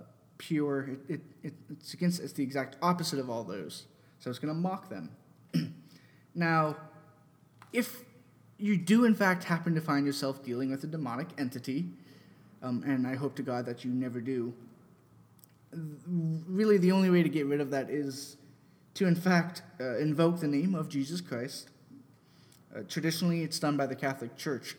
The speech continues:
Uh, basically exorcise either the person or the house or wherever you're located that you're experience-, experiencing this. Um, and even then,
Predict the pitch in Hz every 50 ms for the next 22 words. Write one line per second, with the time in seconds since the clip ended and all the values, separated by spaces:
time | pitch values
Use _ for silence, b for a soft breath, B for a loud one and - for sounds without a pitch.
0 | - 139 160 143 156 180 190 185 185 175 170 165 151 - - 151 143 - 160 143
1 | - - 143 139 139 135 139 151 151 143 147 147 135 139 135 - 147 147 147 147
2 | - 147 143 139 139 B B B B B B B B - 151 143 143 135 131 131
3 | - B B B B - - 147 139 139 135 131 127 120 113 90 87 - - -
4 | - - - - - 156 147 151 151 147 147 - - - - 156 147 143 139 139
5 | 139 143 147 139 143 143 135 135 139 139 139 139 143 135 135 127 135 131 - 123
6 | 120 120 - - - 147 147 143 139 139 139 - - - - - - - - -
7 | - 208 208 196 180 165 139 135 - - 131 127 123 120 107 101 - - - -
8 | - b b b b b b b b b b b b b _ - - 143 139 131
9 | 127 123 120 120 - - - - 170 180 196 214 226 220 208 208 180 165 170 185
10 | 220 269 339 339 -